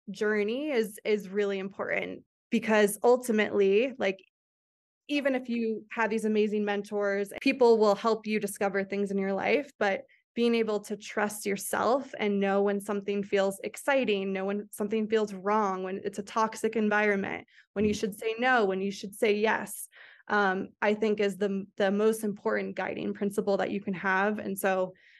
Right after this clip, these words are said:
Speaker 1: um, just finding the space and the quietude and, and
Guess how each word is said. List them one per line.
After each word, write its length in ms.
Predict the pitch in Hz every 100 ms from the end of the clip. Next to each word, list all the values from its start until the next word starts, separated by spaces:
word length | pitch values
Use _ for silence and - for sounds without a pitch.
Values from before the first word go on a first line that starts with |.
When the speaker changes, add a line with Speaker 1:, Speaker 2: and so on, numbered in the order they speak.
| _ _ _
Speaker 1:
um, 340 | 208 208 202 202
just 320 | 269 277 -
finding 600 | 214 214 233 240 240 233
the 100 | 196
space 540 | 196 - 190 220 226
and 120 | 214 196
the 60 |
quietude 840 | 185 196 190 196 - 226 208 202 196
and, 440 | 196 190 190 -
and 380 | - 196 202 220